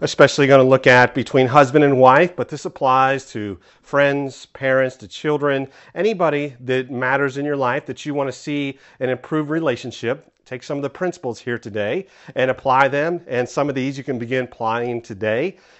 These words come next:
And if you're single and one day thinking about marrying somebody, what we talk about today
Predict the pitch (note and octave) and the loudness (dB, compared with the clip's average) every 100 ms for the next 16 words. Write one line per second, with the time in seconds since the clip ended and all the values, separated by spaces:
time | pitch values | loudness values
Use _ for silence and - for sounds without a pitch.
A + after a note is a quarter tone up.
0 | - B2+ C3+ C3 A2+ - D3 D#3 D#3 E3 | -4 0 0 -2 -10 -8 -2 0 2 0
1 | F3+ B2+ B2 A#2+ A#2+ - - - A#2+ C3+ | -2 -2 -2 -2 -4 -12 -20 -8 -4 0
2 | B2+ B2+ B2+ B2+ B2+ C3+ A#2+ C3 B2+ A2 | 2 2 0 -2 -4 -4 -2 2 2 -2
3 | _ - A#2 B2+ C3+ C#3+ C#3+ C#3+ C3+ B2+ | _ -14 -4 -2 0 -2 -4 -6 -6 -4
4 | C3+ D#3 D#3+ _ _ _ A2+ A2 C3 D3+ | -4 -4 -10 _ _ _ -8 -8 -4 -6
5 | A#2+ A#2+ A#2 A#2 B2+ C#3 | -2 -4 -4 0 0 0